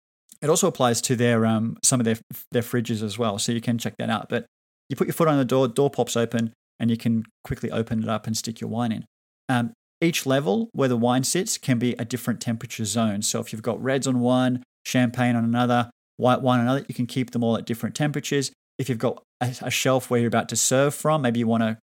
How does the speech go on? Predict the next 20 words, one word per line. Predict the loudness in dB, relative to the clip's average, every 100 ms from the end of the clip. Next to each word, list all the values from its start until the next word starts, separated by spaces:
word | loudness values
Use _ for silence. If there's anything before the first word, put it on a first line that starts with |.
| _
cool | -2 0 2
them | 0
even | 0 -4
further, | -2 0 2 2 0 -4 _ -2
whatever | 0 0 0
the |
case | -2 -2 -2 0
is, | 0 -2 -4
you | -6
can | -2 -2 -2 -6 -2
do | 0 2
all | 2 2 2
of |
that | 0 -4
and | -6
customize | -6 -4 -2 -2 -4
that | -8 -8
completely. | -8 -4 -4 -4
So | -6 -6
really | -4 0 0 0